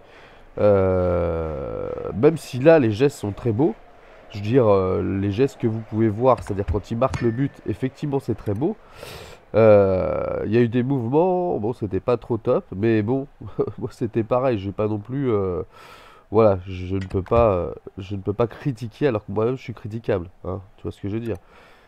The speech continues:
Donc, euh, donc voilà, mais vraiment, au début, on a eu du mal à se chauffer un petit peu, à se jauger et à se trouver. Euh, disons que les positions étaient un peu compliquées. Euh, la balle se trouvait tout le temps dans des emplacements, euh, pff, ouais,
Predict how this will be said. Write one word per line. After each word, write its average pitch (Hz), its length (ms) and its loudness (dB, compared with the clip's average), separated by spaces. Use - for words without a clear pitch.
Donc, 104 280 0
euh, 104 760 8
donc 147 200 0
voilà, 135 460 6
mais 120 300 4
vraiment, 175 580 0
au 139 140 0
début, 175 680 0
on 127 140 -4
a 139 60 4
eu 135 80 2
du 139 140 -4
mal 160 220 4
à 139 60 4
se - 160 -8
chauffer 139 320 -4
un 160 80 0
petit 139 220 -10
peu, 143 260 -4
à 139 60 0
se - 180 -4
jauger 127 400 -2
et 127 60 0
à 113 60 -2
se - 100 -20
trouver. 135 340 -6
Euh, 104 100 2
disons 110 240 0
que - 80 -8
les 127 80 4
positions 135 520 -2
étaient 117 140 0
un 107 80 4
peu 147 120 -2
compliquées. 180 560 -2
Euh, 98 200 2
la 104 120 4
balle 135 260 4
se 127 100 -4
trouvait 110 320 -2
tout 123 120 -10
le 135 80 -8
temps 151 140 0
dans 123 140 0
des 110 180 -2
emplacements, 113 600 -2
euh, 98 40 0
pff, - 260 -16
ouais, 123 340 4